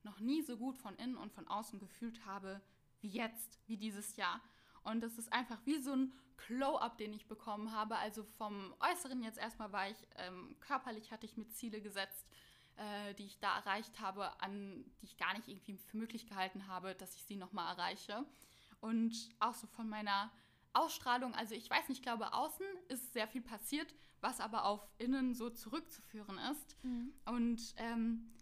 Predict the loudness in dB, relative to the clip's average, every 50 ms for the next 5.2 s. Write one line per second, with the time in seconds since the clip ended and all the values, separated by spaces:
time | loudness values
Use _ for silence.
0 | -18 -8 0 6 6 6 6 6 2 -4 -4 0 0 0 2 2 4 4 4 4
1 | 2 -2 -4 0 2 6 6 6 6 6 4 2 2 2 2 2 2 2 0 -2
2 | -6 -14 -20 -20 -20 _ -8 -8 -6 -4 -2 0 2 2 2 2 0 -2 -4 -6
3 | -6 -2 -2 -4 -4 -2 -4 -6 -4 -2 2 4 4 4 4 2 0 -4 -2 -2
4 | -2 -2 -4 -6 -4 -4 -2 -2 -2 -2 -4 -4 -6 -8 -8 -8 -8 -6 -4 -2
5 | -2 -2 -2 -4